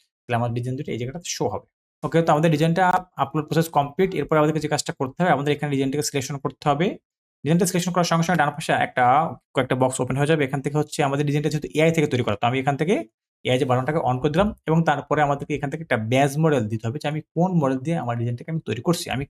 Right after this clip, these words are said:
কোনটা দিয়ে করছি, ইডিওগ্রাম ডট এআই দিয়ে, আমি ইডিওগ্রাম ডট ওয়ান পয়েন্ট জিরো এটাকে দেখালাম। Then হচ্ছে আমাকে এখানে একটা, একটা প্রম্পট দিতে হবে।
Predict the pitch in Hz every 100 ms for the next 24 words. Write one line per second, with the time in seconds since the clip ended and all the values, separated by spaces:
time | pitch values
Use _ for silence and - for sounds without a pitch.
0 | - 160 160 156 170 175 277 - _ _
1 | _ _ - 185 202 156 160 131 127 -
2 | 123 113 104 127 127 135 165 175 165 -
3 | _ _ _ - 127 135 131 220 135 131
4 | 123 175 226 - 156 170 170 165 151 160
5 | - - 143 170 - 156 151 135 127 147
6 | 214